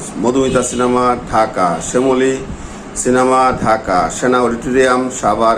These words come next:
ক্যান্টনমেন্ট, মণিহার সিনেমা যশোহর,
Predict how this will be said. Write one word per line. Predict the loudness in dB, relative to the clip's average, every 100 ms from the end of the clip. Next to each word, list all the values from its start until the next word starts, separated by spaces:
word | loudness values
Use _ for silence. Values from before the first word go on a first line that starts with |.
| 0
ক্যান্টনমেন্ট, | -4 -2 -2 0 -2 -4 -8 -12 -14 -14 -14 -16 -16 -14 -14 -14 -14 -16 -16 -16 -14 -2
মণিহার | 2 4 4 2
সিনেমা | 2 0 2 4 4 2 0
যশোহর, | 0 0 2 2